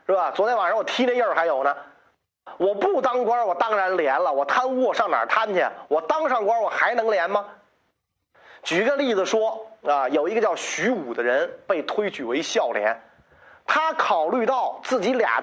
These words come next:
弟弟还没有显名儿，为了让俩弟弟也出名儿，所以跟这个俩弟弟一商议，招来全宗族的人，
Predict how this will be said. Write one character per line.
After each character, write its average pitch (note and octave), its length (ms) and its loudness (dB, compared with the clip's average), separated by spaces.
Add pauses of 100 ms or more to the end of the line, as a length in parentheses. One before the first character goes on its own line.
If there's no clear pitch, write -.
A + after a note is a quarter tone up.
弟 C#4 300 0
弟 C#3 200 -2
还 D#3 160 2
没 G3 140 0
有 A3 140 0
显 B2+ 360 -4
名 A#2+ 220 -6
儿， F3 160 0 (760)
为 D4+ 220 0
了 G#3+ 460 -2
让 A3 280 0
俩 C#3 220 0
弟 D4 340 -2
弟 D#3+ 160 -2
也 B2 180 0
出 G3 240 -4
名 D3 140 2
儿， - 180 -2 (380)
所 C#4+ 140 2
以 C4 40 -4
跟 G3 220 0
这 F3+ 100 2
个 C#3+ 60 0
俩 B2 160 2
弟 E3+ 160 -2
弟 D3 80 -2
一 F3 160 -4
商 A#3 340 0
议， F3+ 160 -4 (340)
招 B3 200 2
来 G3+ 240 0
全 G3+ 360 -2
宗 A#3 240 0
族 F3 200 0
的 F#3+ 60 2
人， F3 240 0